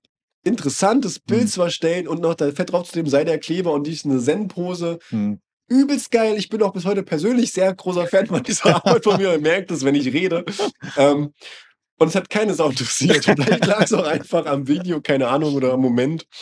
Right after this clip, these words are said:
Speaker 2: Hm.
Speaker 1: Aber das hat mich damals sehr gekränkt, das weiß ich noch. Weil ich wirklich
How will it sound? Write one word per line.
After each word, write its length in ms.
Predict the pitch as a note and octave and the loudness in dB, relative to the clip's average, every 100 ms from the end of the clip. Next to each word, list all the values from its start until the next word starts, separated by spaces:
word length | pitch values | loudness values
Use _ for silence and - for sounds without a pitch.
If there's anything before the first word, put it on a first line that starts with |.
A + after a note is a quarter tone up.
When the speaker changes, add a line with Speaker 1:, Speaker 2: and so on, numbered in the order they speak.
| - | -10
Speaker 2:
Hm. 280 | F3 D3+ C3 | -6 -4 -2
Speaker 1:
Aber 140 | B2 C#3 | 0 0
das 100 | C#4 | 0
hat 120 | - | -2
mich 120 | D#3 | -2
damals 320 | D#3+ D#3+ D3 | 0 0 0
sehr 140 | C#3 C#3 | 0 0
gekränkt, 380 | C3+ C3+ C3 C3+ | 0 0 -2 -2
das 100 | A2+ | -2
weiß 180 | A#2+ | 0
ich 120 | A#2+ G#2 | -2 -4
noch. 240 | A2+ A#2+ - - - | -4 -4 -14 -20 -4
Weil 140 | B2+ C#3+ | 2 2
ich 120 | C3 | 2
wirklich 400 | G#3 G#3 G3 | 0 0 -4